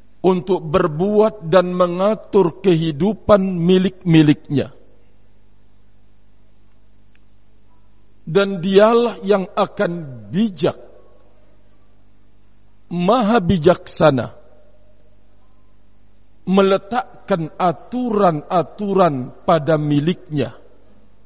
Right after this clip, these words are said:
Aturan yang tidak akan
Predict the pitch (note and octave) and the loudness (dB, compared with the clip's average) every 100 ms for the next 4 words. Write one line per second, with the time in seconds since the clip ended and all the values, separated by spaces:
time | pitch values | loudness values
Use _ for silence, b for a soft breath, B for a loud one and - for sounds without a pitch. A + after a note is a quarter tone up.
0 | - - - - - - - - - - | -20 -20 -20 -20 -20 -20 -20 -20 -20 -20
1 | - - - - - - - - - - | -20 -20 -20 -20 -20 -20 -20 -20 -20 -20
2 | - - - - - - - - - - | -20 -20 -20 -20 -20 -20 -20 -20 -20 -20
3 | - - - - - - - - - - | -20 -20 -20 -20 -20 -20 -20 -20 -20 -20
4 | - D#3+ - F#3 F3 F#3 F#3 F3 D#3+ - | 0 0 2 0 4 4 2 0 0 -2
5 | F#3+ D#3 D3+ - F#3+ E3+ - F#3 | -6 0 -2 0 -2 -2 0 0